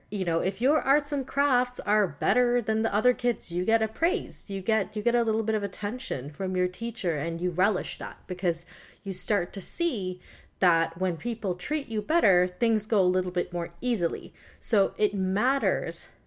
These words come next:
that people see you in a good way. And this is very much a natural consequence of being part of any kind of society or group, because hierarchy is just a part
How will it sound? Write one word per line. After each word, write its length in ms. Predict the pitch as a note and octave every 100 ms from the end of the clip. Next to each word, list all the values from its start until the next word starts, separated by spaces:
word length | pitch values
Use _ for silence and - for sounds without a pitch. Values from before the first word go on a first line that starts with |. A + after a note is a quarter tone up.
| _ -
that 200 | E3+ -
people 400 | G#3+ G3 G3 F3+
see 380 | - - A3+ G3+
you 380 | E3 C#3+ C#3+ -
in 120 | F3+
a 60 | E3
good 300 | D3+ C#3+ -
way. 320 | C#3+ - - _ - - - - G#3+
And 500 | G#3+ G#3+ G#3 G#3 - _ _ _ -
this 220 | F4+ G4+
is 120 | G#4+
very 240 | B3 A3+
much 520 | F#3+ E3 E3+ - - - - _ _
a 60 | G3
natural 400 | G3+ G3 G3+ F#3
consequence 880 | F3+ - B3 F4+ - B3+ F3 D#3 F3
of 160 | E3
being 360 | F#3+ F3+ F3+ F3+
part 280 | - G3 F3+
of 80 | -
any 300 | G3 G#3+ C#4+
kind 320 | - G3 E3+
of 100 | E3
society 500 | - E3+ E3 D#3+ D3+
or 80 | C3+
group, 540 | C#3 - F3 F#3 - - - - -
because 480 | - F#3 G3 F3+ - - -
hierarchy 580 | - A3+ B3+ B3+ B3 G3+
is 240 | - E3+ -
just 200 | F#3 -
a 60 |
part 500 | D3 - - C#3 -